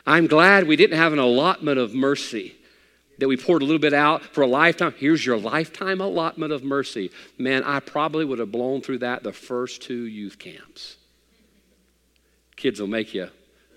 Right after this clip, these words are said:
push you to the edge a little bit. In the morning, I wake up, and that stream of mercy that I thought, "Surely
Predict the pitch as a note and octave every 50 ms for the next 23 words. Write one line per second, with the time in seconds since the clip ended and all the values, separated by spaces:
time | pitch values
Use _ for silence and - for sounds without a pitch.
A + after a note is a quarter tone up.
0 | _ _ _ _ _ _ _ _ _ _ _ _ _ _ _ _ _ - C#3+ -
1 | A2+ - - F#2+ F2+ F2+ A#2 C#3 D3 - G2+ F2+ E2+ D#2 - - - - _ -
2 | _ _ _ _ _ _ _ _ _ _ _ _ _ _ _ _ _ _ C3 C3
3 | C3+ C3+ D3+ F3 G3+ A#3 A#3+ B3 A#3+ G#3 F3+ E3+ D#3+ D#3+ E3 E3 E3 - G3+ A3
4 | A#3+ B3 - - - - - - F3+ F3 F3 E3 - - - - - - A3 A#3+
5 | C4+ C4+ B3+ A#3 G#3+ E3+ D3+ F3 G3+ A3 C4 C#4 - - C#4 B3+ G3+ A3 G3 F#3
6 | E3 - - A#3 G#3 G3+ G3 - - - - D4+ D#4+ D4+ A3+ F3 D3+ C3 A#2